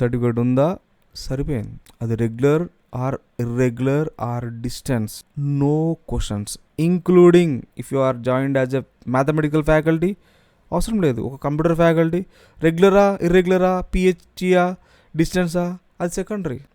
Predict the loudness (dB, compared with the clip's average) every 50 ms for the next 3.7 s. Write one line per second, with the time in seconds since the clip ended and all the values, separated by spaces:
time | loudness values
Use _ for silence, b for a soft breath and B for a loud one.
0 | _ 2 4 4 4 4 4 2 2 2 2 0 0 -2 -6 _ _ _ _ _
1 | _ _ _ -4 -2 0 0 0 -2 -4 -4 -6 -6 -8 -12 -14 -20 _ _ _
2 | _ _ _ _ _ _ _ _ _ _ _ _ _ _ _ _ _ _ _ _
3 | _ -20 _ -8 -6 -2 -2 0 -2 0 0 -2 -4 -4